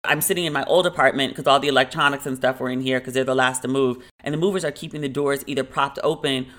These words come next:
or unlocked as they go back and forth from apartment to apartment.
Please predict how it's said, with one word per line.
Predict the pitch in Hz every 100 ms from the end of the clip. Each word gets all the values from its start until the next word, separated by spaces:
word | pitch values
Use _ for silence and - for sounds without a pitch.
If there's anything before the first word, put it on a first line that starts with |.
| - -
or | 143 143 131 110 143
unlocked | 143 151 202 135 -
as | -
they | 143
go | 139 135
back | 127 135
and | 151
forth | - 127 131 -
from | - 147
apartment | 135 156 143 135 -
to | 123
apartment. | 151 143 101